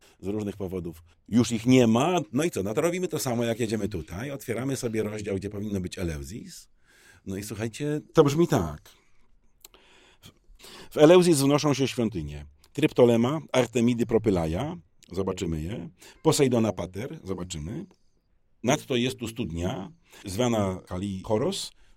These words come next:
też przy niej będziemy, gdzie niewiasty Eleusis po raz pierwszy zatańczyły i zaśpiewały na cześć bogini.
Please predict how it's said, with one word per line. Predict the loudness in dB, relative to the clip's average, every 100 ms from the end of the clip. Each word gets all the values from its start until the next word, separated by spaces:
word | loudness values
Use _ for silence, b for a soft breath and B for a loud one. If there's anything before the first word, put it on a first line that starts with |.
| _
też | -8 -8
przy | -4
niej | -2 -2
będziemy, | -2 -2 -2 -4 -6 B B B B B -4
gdzie | 0 2 4
niewiasty | 4 2 0 -2 0
Eleusis | 0 0 -2
po | -2
raz | -2 -4
pierwszy | -8 -4 -4
zatańczyły | -4 -6 -6 -4 -4
i | -4
zaśpiewały | -2 -2 -2 -4 -2 -2 -2
na | -4
cześć | -8 -10
bogini. | -10 -8 -6 -8